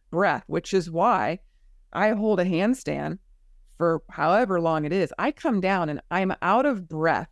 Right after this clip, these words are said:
because I never let that go. And I wonder if she isn't, if she isn't going. And then that,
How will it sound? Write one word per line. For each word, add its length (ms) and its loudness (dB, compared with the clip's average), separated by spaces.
because 440 -6
I 140 -2
never 760 0
let 380 0
that 320 -2
go. 420 2
And 80 -2
I 160 0
wonder 760 2
if 160 -4
she 300 -4
isn't, 460 -6
if 120 -8
she 300 0
isn't 300 -2
going. 340 -2
And 280 2
then 280 2
that, 260 0